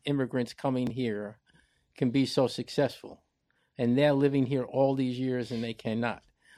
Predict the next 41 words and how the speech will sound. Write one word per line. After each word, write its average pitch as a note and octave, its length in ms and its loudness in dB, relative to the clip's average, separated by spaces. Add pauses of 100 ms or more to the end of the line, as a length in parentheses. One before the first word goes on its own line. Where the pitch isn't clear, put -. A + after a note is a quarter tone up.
(200)
or, B2 480 4 (600)
or A#2+ 320 0 (140)
other D3+ 300 8
immigrants. A2+ 640 -2
It A2+ 60 -16
doesn't B2+ 220 0
have, A#2+ 160 0
I B2 120 2
just A#2+ 240 -6
use A#2+ 160 -4
that B2 180 2
because A#2 280 -2
some C3 200 0
of A#2+ 80 2
them A#2 140 -6
say A2+ 380 0 (280)
it's - 200 -4
more A#2+ 200 0
difficult A#2+ 580 -4
when A2 200 -4
you're G#2 180 -6
black A2+ 540 -2 (200)
'cause - 200 -6
people A#2 280 -8
can G2+ 200 -14
see C3 460 0 (300)
versus A2+ 360 -2
if A2 160 -8
you're G#2 100 -6
Spanish A2+ 680 -6
and, G2+ 340 -14
and A#2 100 -8
all A2 140 -2
that. A2 240 -4 (320)
And C3+ 100 4
also, C#3+ 600 4 (840)
they D3+ 220 6
don't D#3+ 280 6
explain C3+ 500 -2
why C3 220 2
this, A#2 220 -2